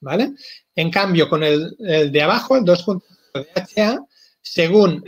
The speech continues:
eh, la temporada en que nos encontramos, ¿no? Si ahora estamos en temporada de, de verano, pues, ves que hay una franja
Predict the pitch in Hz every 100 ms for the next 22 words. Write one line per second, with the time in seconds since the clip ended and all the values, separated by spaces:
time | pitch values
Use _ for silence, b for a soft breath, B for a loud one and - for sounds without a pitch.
0 | - 147 143 151 - 135 - 139 180 180
1 | 180 170 170 175 165 165 165 165 165 208
2 | 220 214 269 156 147 - 160 143 135 120
3 | 123 139 135 135 135 135 131 131 139 170
4 | 202 233 320 B B B _ _ _ -
5 | 196 - - - - 170 165 196 190 175
6 | 131 120